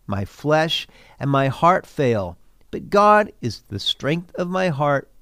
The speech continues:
and my portion forever. For indeed, those who are far from you shall perish. You have destroyed all those who desert you for harlotry.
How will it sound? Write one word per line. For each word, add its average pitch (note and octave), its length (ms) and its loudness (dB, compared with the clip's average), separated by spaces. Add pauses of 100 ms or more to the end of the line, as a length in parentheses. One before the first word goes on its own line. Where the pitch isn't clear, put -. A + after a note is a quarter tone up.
and D3+ 140 -6
my D3+ 140 -2
portion A#2+ 500 -8
forever. F#2+ 600 -8 (380)
For F#3+ 160 -4
indeed, G3 480 -2 (460)
those E4 260 -4
who F3+ 100 0
are B2 120 2
far F#3+ 480 4
from F3 260 -6
you E3+ 300 -2
shall C3+ 300 0
perish. E2+ 720 -10 (720)
You G#2 160 -6
have F#2 140 -8
destroyed A2 760 0
all C3 300 0
those A2 460 0 (200)
who E3 140 -2
desert C#3 480 0
you F#2+ 180 -6
for C#3+ 200 -4
harlotry. A2 760 0